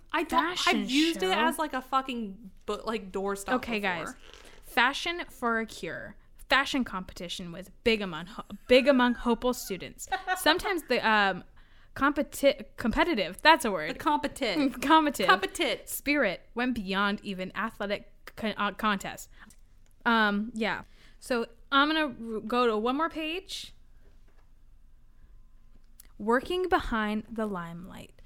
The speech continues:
Speaker 2: preparing players for the spotlight.
Speaker 1: <laughs>
Speaker 2: Oh, here we go. What's the worst injury,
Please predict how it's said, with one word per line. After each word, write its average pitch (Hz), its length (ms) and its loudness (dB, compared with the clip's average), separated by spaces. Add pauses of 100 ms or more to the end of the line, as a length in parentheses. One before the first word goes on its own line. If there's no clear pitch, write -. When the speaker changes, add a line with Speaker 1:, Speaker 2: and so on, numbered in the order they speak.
(140)
Speaker 2:
preparing 277 520 -2
players 185 540 -12
for - 220 -14
the 190 100 -14
spotlight. - 600 -14
Speaker 1:
<laughs> - 40 -20 (760)
Speaker 2:
Oh, 269 120 4
here 262 140 2
we 254 60 4
go. 190 120 -4 (320)
What's 247 240 0
the 403 160 0
worst 277 320 4
injury, 240 460 2